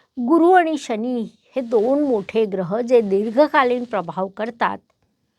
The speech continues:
लाभस्थानातील शनिदेव आणि धनस्थानातील गुरुदेव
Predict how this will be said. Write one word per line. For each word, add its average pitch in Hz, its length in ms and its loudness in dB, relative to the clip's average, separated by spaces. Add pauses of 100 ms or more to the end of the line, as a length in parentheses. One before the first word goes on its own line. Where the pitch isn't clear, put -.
(480)
लाभस्थानातील 254 920 4
शनिदेव 220 600 -2
आणि 208 220 -4
धनस्थानातील 202 1120 0 (100)
गुरुदेव 226 520 4